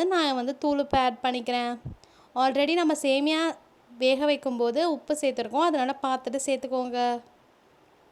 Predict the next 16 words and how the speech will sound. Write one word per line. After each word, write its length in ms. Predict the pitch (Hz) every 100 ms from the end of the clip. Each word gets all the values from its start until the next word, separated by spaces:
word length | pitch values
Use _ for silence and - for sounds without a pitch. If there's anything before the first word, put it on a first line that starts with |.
| _ _ _ _ _ 277
பாருங்க, 300 | 269 254 311 285
இந்த 140 | 311 339
அளவுக்கு 300 | 311 302 320
நல்லா 140 | 269 269 254
வதக்கியாச்சு. 600 | 247 254 277 240 240 285
உங்களுக்கு 260 | 311 302 233 262
பார்த்தாலே 380 | 240 247 254 277
தெரியும், 380 | 254 233 254 392 - - - - _ _ -
நல்லா 200 | 262 302 330
கண்ணாடி 380 | 285 269 294 311 311
பதம் 300 | 254 247 269 254
ஆகி 160 | 247 247
வந்திருக்கு. 420 | 226 226 220 247 330 - - - - - - - _ _ _ _ _ _ _ _ _ _ _ _ _ _ _ _ _ - 269
இந்த 140 | 320 359 359
ஸ்டேஜ்ல 520 | 311 277 240 - 233 226 302 - _ _ - _ _ 254
நம்ம 140 | 262